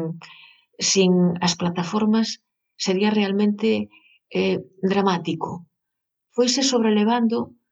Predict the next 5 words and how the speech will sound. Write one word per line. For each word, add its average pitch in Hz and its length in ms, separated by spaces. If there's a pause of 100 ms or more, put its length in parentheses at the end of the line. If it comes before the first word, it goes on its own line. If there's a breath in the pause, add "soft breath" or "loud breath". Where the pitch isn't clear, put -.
(420)
bastante 233 600
ben, 226 360 (260)
penso 202 400
eu, 202 300 (240)
a - 200